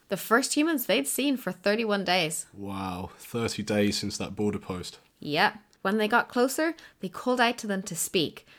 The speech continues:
Speaker 1: but none of the men said a word, ignoring Holly and Fitz screaming.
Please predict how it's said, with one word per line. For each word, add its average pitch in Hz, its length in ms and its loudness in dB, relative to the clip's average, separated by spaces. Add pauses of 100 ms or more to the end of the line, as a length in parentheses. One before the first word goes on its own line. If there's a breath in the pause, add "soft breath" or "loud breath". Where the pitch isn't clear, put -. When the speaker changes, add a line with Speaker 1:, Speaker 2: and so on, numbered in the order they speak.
(180 loud breath)
Speaker 1:
but - 120 -12
none 180 320 0
of 233 160 -2
the 226 100 0
men 208 300 2
said 196 220 -2
a 170 80 0
word, 151 540 -2
ignoring 175 560 -2
Holly 147 300 0
and 143 120 -2
Fitz - 280 -6
screaming. 127 520 -6